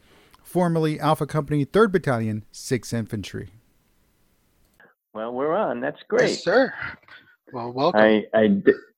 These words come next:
Speaker 2: yeah, I was definitely excited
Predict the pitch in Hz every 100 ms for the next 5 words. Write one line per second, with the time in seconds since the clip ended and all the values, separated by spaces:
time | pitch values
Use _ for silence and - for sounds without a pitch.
0 | _ - 127 202 151 117 123 117 147 165
1 | 175 160 156 147 139 - - - - -
2 | 131 127 123 131 160 131 120